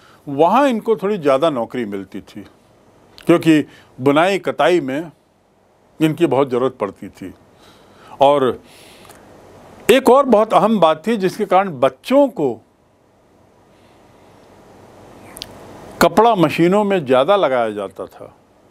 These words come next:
और वो बात थी कि बुनाई कताई की मशीनें बड़ी सट के लगी रहती थीं, पास पास रहती थीं।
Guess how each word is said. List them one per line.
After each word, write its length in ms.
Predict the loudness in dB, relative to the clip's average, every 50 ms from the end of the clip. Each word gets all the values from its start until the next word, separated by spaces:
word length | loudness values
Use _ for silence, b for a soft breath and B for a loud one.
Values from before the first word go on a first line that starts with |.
| _ _ _ _ _ _ -2 0
और 140 | 0 0 2
वो 200 | 2 2 2 2
बात 220 | 0 -2 -6 -6 _
थी 280 | _ -10 -10 -10 -10 -10 b b b b b b b b _
कि 320 | -2 -2 0 0 0 -2 -4
बुनाई 520 | -4 -4 -4 -2 0 0 0 0 -2 -6
कताई 480 | -6 -6 -10 -4 0 0 0 0 0 -4
की 260 | -4 -6 -4 -4 -2
मशीनें 840 | -2 -2 -2 -4 -4 -6 -4 0 0 0 2 2 0 -2 -2 -2 -2
बड़ी 180 | 0 0 0 -2
सट 380 | -4 -10 -2 0 0 0 -2
के 160 | -6 -4 -2
लगी 240 | 0 0 -2 -4 -4
रहती 340 | -6 -8 -10 -12 _ -20 -20
थीं, 200 | _ -20 -20 -20 -20 _ _ _ _ _
पास 280 | 0 0 0 -2 -4 -4 _
पास 200 | -2 -2 -2 -4 -12
रहती 260 | -14 -14 -14 -20
थीं। 40 | -20